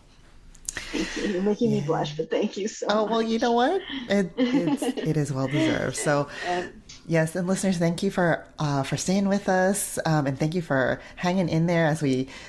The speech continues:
Speaker 2: catch up with each other. Um, we'd love to hear how things are going on, uh, with you. Catch up with us at Instagram at From Here Podcast, uh, and catch up with our previous episodes, as,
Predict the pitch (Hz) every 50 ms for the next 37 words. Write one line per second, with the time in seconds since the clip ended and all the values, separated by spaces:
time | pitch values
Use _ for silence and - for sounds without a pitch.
0 | - - - - 180 175 - - 214 208 220 208 208 208 185 - - - 147 131
1 | 123 123 127 147 185 214 226 202 196 - - 156 151 147 143 147 156 151 139 151
2 | 143 139 139 143 147 151 156 - 196 - - 131 131 131 127 127 135 147 - 156
3 | 143 147 131 131 139 139 127 135 127 127 123 120 120 120 123 127 127 - - -
4 | - - - - - 147 135 131 123 - 135 143 143 - - 127 123 131 127 120
5 | 123 135 170 165 - - 147 151 - 170 147 143 139 - - - - 135 135 135
6 | - 139 131 120 123 127 - - - - 139 127 123 - - 180 180 - 208 -
7 | 175 151 147 147 147 160 165 165 - - 135 120 - - - 143 127 131 139 135
8 | 135 135 - - 123 123 123 - - 151 165 196 214 220 - - - - - -
9 | - - - - - - - - 156 156 147 143 135 - 175 170 170 170 196 233
10 | - 349 339 - - - - - 190 185 180 185 180 170 170 170 - 190 202 214
11 | 220 202 180 175 185 - - - - - - - 139 - - 147 - - 139 131
12 | 131 131 139 135 135 - - - - 139 135 131 127 127 127 127 127 -